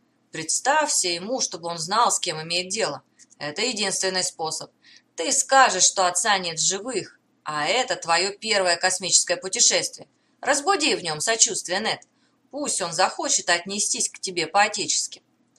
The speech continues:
Роулинг покачал головой. Не сердитесь на меня, Чарльз, но я должен тебе сказать, что мне всё это не нравится. Это ложь. Ложь? Глаза Боудмана загорелись.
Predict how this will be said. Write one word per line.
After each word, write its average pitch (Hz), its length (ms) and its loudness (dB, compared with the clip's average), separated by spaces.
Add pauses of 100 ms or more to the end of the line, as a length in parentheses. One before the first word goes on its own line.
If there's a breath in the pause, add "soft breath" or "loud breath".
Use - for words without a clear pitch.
(520 soft breath)
Роулинг 185 600 -6
покачал 180 520 2
головой. 165 460 -6 (560)
Не 156 160 -10
сердитесь 180 720 0
на 180 120 -4
меня, 170 320 -2
Чарльз, 165 540 0
но 165 220 -6
я 175 220 2
должен 175 420 -2
тебе 180 240 -4
сказать, 196 460 0
что - 200 2
мне 170 240 -4
всё - 220 -4
это 170 220 -4
не 175 120 -4
нравится. 151 560 0
Это 139 220 -8
ложь. 185 420 -2 (640)
Ложь? 170 800 0 (500 soft breath)
Глаза 175 460 0
Боудмана 185 520 -6
загорелись. 180 680 -2